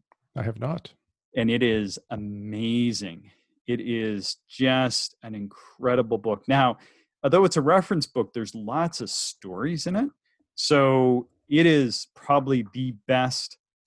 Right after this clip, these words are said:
Speaker 2: cloudy night book that you don't own, Shane. You, you should go and buy this. It's not inexpensive, um, but you can kind of just sit down. You can open it up. You can read about, like, you know, comet hunters and, uh,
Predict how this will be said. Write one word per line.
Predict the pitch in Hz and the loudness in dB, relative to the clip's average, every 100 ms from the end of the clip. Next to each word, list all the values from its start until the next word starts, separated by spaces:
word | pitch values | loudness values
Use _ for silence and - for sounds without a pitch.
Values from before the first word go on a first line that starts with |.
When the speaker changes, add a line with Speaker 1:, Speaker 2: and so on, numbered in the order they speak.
| _ - | _ -20
Speaker 2:
cloudy | - 120 127 131 | -4 2 4 4
night | 123 120 - | 2 0 -4
book | 104 - | -8 -8
that | - 101 | -12 -8
you | 110 | -2
don't | 147 151 | 4 4
own, | 170 | 4
Shane. | 139 110 98 | 2 -4 -6
You, | 101 101 | -6 -8
you | - | -10
should | 117 - | -14 -4
go | 123 | 0
and | 143 | 0
buy | 127 104 | 2 0
this. | 104 131 - | 0 -2 -4
It's | 104 - | -10 -10
not | 110 113 135 | -6 -2 -2
inexpensive, | 127 117 - - - 127 - 135 202 _ _ _ _ - | -4 -8 -8 -8 -4 -4 -4 -8 -10 _ _ _ _ -4
um, | 120 117 110 104 104 | 0 0 0 -2 -4
but | 147 | -2
you | 156 139 | -2 -2
can | 127 | -4
kind | 107 131 | -2 0
of | 131 | 0
just | 110 - - | -2 -6 -6
sit | 117 - | -8 -4
down. | 135 143 135 | 0 2 2
You | 107 | -2
can | - - | -6 -6
open | 123 123 123 | -4 -4 -4
it | 117 | -2
up. | 123 117 | -2 -4
You | 110 | -8
can | 101 101 95 _ _ _ _ | -10 -10 -12 _ _ _ _
read | 110 113 120 123 | -10 -4 0 0
about, | 113 113 101 101 | 0 -2 -2 -6
like, | 87 - _ _ | -14 -20 _ _
you | 104 | -16
know, | 92 90 | -16 -18
comet | _ 117 113 110 | _ -8 -6 -6
hunters | - 113 107 110 107 107 107 101 | -8 -10 -10 -12 -10 -10 -10 -10
and, | 98 87 87 _ _ _ _ | -12 -16 -20 _ _ _ _
uh, | 110 98 98 | -6 -4 -6